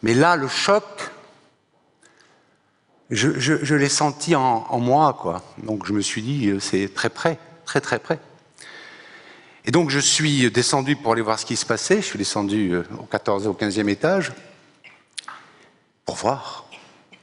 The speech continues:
Et j'ai vu des gens qui hurlaient dans les couloirs, des journalistes. Et je suis rentré dans une chambre et, et j'ai compris que cette chambre avait été touchée par un projectile. Il y avait quelqu'un de blessé.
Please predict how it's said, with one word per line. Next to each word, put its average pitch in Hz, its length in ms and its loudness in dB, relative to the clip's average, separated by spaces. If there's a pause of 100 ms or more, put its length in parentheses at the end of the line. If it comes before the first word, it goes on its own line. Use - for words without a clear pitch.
(180)
Et 101 320 2
j'ai 95 120 0
vu 104 140 -4
des 101 140 0
gens 107 180 2
qui - 160 -4
hurlaient 87 260 2
dans 98 120 2
les 80 80 -2
couloirs, 90 480 -6 (180)
des 113 60 -18
journalistes. 92 500 -6 (960)
Et 101 40 -2
je - 60 0
suis 135 80 2
rentré 135 260 2
dans 135 60 2
une 120 160 -4
chambre 180 560 2 (1040)
et, 104 320 2 (220)
et 58 280 -12
j'ai 95 160 -6
compris 120 320 -2
que - 60 -6
cette - 180 -2
chambre 127 220 0
avait 98 120 2
été 101 160 -4
touchée - 380 -4
par 98 240 0
un 95 180 -8
projectile. 101 680 -8 (1700)
Il 120 40 2
y - 40 4
avait 113 160 0
quelqu'un 117 300 -2
de 107 60 -2
blessé. 185 720 4